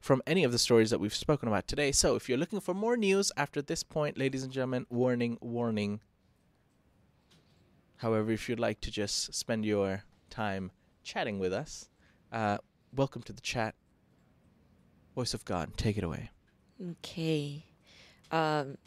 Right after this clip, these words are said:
Speaker 2: you're talking about corrupt police, like, that was the first story, I think, right? And
Speaker 1: Yes.
Speaker 2: Mojo eighty-two said, "Just pay the people proper wages." And that's what a lot of them agree, you know, police corruption.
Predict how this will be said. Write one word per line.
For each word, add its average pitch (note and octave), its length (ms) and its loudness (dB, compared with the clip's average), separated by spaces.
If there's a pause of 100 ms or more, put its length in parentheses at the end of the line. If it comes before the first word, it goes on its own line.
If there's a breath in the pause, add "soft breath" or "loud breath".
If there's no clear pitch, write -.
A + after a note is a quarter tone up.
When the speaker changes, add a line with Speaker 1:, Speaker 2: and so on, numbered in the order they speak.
(100)
Speaker 2:
you're F3+ 160 2
talking F3 400 0
about D#3 320 0 (180)
corrupt - 380 -2
police, C3+ 500 -4
like, C3 240 -4
that C#3 80 -2
was C3+ 160 -4
the - 100 -14
first - 300 -4
story, C3 460 0 (120)
I B2 120 -2
think, D#3+ 380 -6 (460 soft breath)
right? D#3 280 -2 (300)
And D#3 260 0
Speaker 1:
Yes. D3+ 100 -6
Speaker 2:
Mojo D3+ 320 2
eighty-two D#3+ 460 0
said, D#3 320 0
"Just - 220 -4
pay G3+ 140 2
the G3 80 2
people E3+ 340 -2
proper D3+ 400 -2
wages." C#3 520 -2 (340 loud breath)
And E3+ 120 2
that's F3+ 180 4
what F3+ 140 0
a - 60 0
lot D3+ 180 2
of D3 80 -4
them D3+ 160 -2
agree, D3 260 -2
you C#3 80 0
know, C#3 160 -2
police C#3+ 460 -2
corruption. C#3+ 680 0